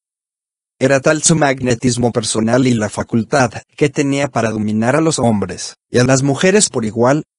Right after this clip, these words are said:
que nadie se atrevió a pedirle la comprobación de su título nobiliario o la fuente de donde procedían sus cuantiosos ingresos.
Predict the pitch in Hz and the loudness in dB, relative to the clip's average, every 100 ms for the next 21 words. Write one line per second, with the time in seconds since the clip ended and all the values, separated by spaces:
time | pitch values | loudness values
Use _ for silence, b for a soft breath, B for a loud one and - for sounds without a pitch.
0 | - 143 156 170 175 185 - 113 - 107 | -4 0 2 2 2 0 0 -2 -2 -2
1 | 107 110 117 113 120 113 123 117 101 113 | 0 0 0 0 0 0 -2 -2 -2 -4
2 | 107 131 127 131 156 165 170 - 123 - | 0 0 2 0 0 0 0 0 -2 -2
3 | 135 135 120 120 117 107 120 135 160 - | -4 -2 0 2 0 2 2 4 2 2
4 | 120 120 147 147 165 139 113 117 113 110 | 0 2 2 2 0 0 0 0 0 -2
5 | 110 - 117 139 147 139 - - 139 110 | -2 0 0 0 -2 -6 -4 0 0 2
6 | 123 120 127 110 110 98 104 101 - - | 0 0 0 -4 -6 -6 -6 -6 -8 -14
7 | - | -20